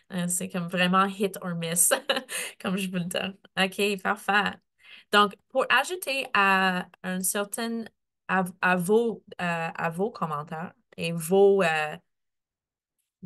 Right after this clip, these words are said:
à vos contributions, je vais juste ajouter une couple des autres que, que moi aussi j'avais remarqué, qui sont en ligne avec, euh, vous autres aussi. Donc, on est dans le même, on, on vécu les mêmes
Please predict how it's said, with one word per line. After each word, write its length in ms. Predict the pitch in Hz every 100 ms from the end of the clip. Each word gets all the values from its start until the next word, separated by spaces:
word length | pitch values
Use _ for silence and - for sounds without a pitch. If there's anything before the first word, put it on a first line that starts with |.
| 175 _ -
à 120 | 175
vos 280 | 175 196 214
contributions, 960 | 208 175 - 180 175 - 170 170 202
je 100 | 208
vais 120 | 185 190
juste 180 | 370
ajouter 380 | - 190 185 214
une 80 | 190
couple 140 | 202 185
des 200 | 180 175
autres 160 | 175
que, 100 | -
que 180 | 196 185
moi 260 | 175 175 170
aussi 280 | 175 -
j'avais 300 | 202 180 175
remarqué, 640 | 175 180 170 165 - 214 247
qui 280 | - 185 180
sont 320 | - 262 -
en 160 | 254 254
ligne 260 | 247 311
avec, 280 | 247 202 196
euh, 680 | 202 196 - 180 175 175 175 - _ _
vous 160 | 196 202
autres 200 | 226 226
aussi. 280 | 180 - 190
Donc, 200 | 175 175
on 100 | 180
est 120 | 180
dans 140 | 180 202
le 140 | 202
même, 420 | 185 196 196 196 196 - - - - -
on, 220 | 180 180 170
on 100 | 180
vécu 240 | 185 180 247
les 140 | 196
mêmes 240 | 185 175